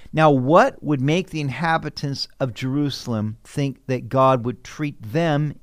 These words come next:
any differently? God had risen up early and spoken to them about these things, but they had not listened.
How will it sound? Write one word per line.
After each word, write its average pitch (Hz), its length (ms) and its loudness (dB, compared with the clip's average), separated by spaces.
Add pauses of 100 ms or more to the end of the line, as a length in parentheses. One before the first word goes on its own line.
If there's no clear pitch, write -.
any 147 280 0
differently? 151 760 -2 (720)
God 131 220 0
had 123 120 -2
risen 202 380 6
up 214 240 2
early 175 540 0
and - 100 -12
spoken 170 560 4
to 196 100 0
them 190 300 2
about 156 400 6
these 113 320 -6
things, 101 480 -8 (460)
but - 100 -18
they 85 120 -14
had 90 120 -8
not 123 300 -2
listened. - 560 -2